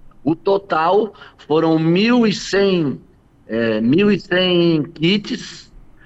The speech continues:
a um preço médio, é, é, porque tem kits de zero ao quinto ano e tem kits do sexto ano ao nono ano. Uma quantia foi quatrocentos e cinquenta kits e uma quantia foram, é,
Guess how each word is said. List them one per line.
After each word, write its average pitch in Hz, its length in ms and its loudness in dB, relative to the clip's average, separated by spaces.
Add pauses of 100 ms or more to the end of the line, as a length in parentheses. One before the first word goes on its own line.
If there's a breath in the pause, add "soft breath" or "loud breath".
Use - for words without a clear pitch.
(360 soft breath)
a 127 160 -2
um 151 100 0
preço 170 460 -2
médio, 175 600 -2 (440)
é, 120 340 -2
é, 131 100 2
porque - 340 -6
tem 185 220 -2
kits 175 440 -4
de 139 220 0
zero 160 460 0
ao 151 120 2
quinto 147 440 -4
ano 196 440 0 (240 loud breath)
e 131 100 -8
tem 165 260 0
kits 165 380 -6
do 156 180 -4
sexto 175 540 -2
ano 185 180 0
ao 190 80 2
nono 202 260 0
ano. 120 300 -2 (280 loud breath)
Uma 170 240 -2
quantia 175 440 0
foi 170 180 -2
quatrocentos 160 580 -4
e - 20 -14
cinquenta 151 360 -2
kits 190 420 -4
e 190 40 -8
uma 185 160 -2
quantia 170 420 -4
foram, 170 400 -4 (500 loud breath)
é, - 480 -4